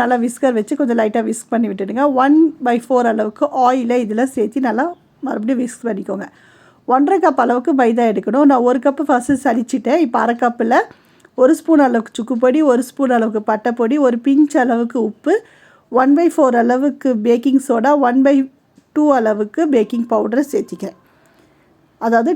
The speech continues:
டீஸ்பூனில் சேர்த்திட்டு இதோட இந்த ட்ரை ஃப்ரூட்ஸும் இந்த கேரமலைஸ் பண்ணி வச்சு இந்த சுகரையும் மிக்ஸ் பண்ணிக்கிறேன்.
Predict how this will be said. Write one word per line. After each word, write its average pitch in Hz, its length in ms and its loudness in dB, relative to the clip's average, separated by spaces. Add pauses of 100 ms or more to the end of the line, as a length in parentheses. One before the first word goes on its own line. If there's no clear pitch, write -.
டீஸ்பூனில் 240 520 -2 (160)
சேர்த்திட்டு 262 480 0
இதோட 240 360 2
இந்த 233 200 0
ட்ரை 214 140 2 (100)
ஃப்ரூட்ஸும் 262 480 0 (120)
இந்த 240 120 2 (400)
கேரமலைஸ் 269 520 2
பண்ணி 233 180 0
வச்சு 214 180 -6
இந்த 202 180 -2
சுகரையும் 233 460 -2
மிக்ஸ் - 240 -10
பண்ணிக்கிறேன். 220 480 -2